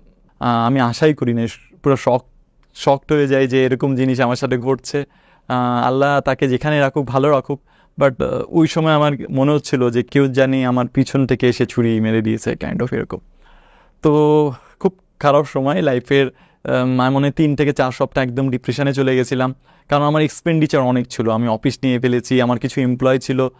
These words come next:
আমি কি করব না করব কিছু বুঝছিলাম না, আমি কোত্থেকে রেভিনিউ আস-, আনবো আমি এটাও বুঝছিলাম না। সবচেয়ে বড় কথা, আমি লোনগুলা কীভাবে দিব, এগুলো আমার মাথায় কাজ করছিল না।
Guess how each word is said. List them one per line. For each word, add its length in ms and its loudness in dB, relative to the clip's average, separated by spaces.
আমি 180 0
কি 220 0
করব 280 4
না 220 2
করব 240 0
কিছু 260 -2
বুঝছিলাম 420 -2
না, 100 -4
আমি 120 -4
কোত্থেকে 460 0
রেভিনিউ 340 2
আস-, 300 -2
আনবো 560 -2
আমি 120 2
এটাও 200 4
বুঝছিলাম 420 -2
না। 140 2
সবচেয়ে 380 2
বড় 160 2
কথা, 160 0
আমি 120 0
লোনগুলা 540 2
কীভাবে 320 2
দিব, 280 -2
এগুলো 200 2
আমার 140 2
মাথায় 300 0
কাজ 240 -2
করছিল 340 -8
না। 200 -6